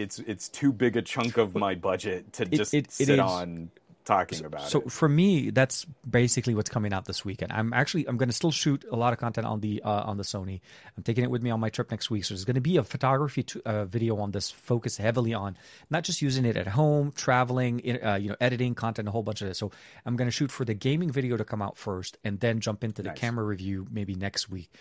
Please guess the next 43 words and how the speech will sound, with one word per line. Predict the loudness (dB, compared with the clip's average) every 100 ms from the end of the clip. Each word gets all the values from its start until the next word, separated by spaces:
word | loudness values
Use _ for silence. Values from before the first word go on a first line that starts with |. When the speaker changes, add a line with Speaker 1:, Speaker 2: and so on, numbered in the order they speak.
| -20 -8
Speaker 2:
But | -6
the | -4
thirteen | -2 -2 0 0
Ultra | 0 0 -2 -2 -2 -6 -8
review | -4 -4 -2 -4 -4
is | -4 -4
coming | -4 -6 -6
out | -8 -6
this | -8 -6
weekend. | -8 -8 -8
So | -8
at | -10 0
that, | 2 2 0
I | -2
have | -2
the | -4
content | -6 -4 -2 -2
Speaker 1:
Very | -4
nice. |
Speaker 2:
for. | -8 -10 -12 -20 -20 -20 _ -6
Um, | -4 -4 -4 0
but | 4
I | 6
needed | 6 6 4
time | 0 -2 -4 -4
to, | -4 -4 -6 -6
to | -4
enjoy | -2 -2 -2 -2
the |
phone. | -2 0
The, | 0 0
the, | -4
the | -2
thirteen | -2 -2 -2
Ultra | 0 0
is | 0
not | 0 0 0
a | 0
phone | -2 0 0 -2
you | -4 -6 -8 -12 -20 _ _ -12
coincidentally | -4 -2 -2 0 0 -2 -6
get | -8 -8
into, | -10 -12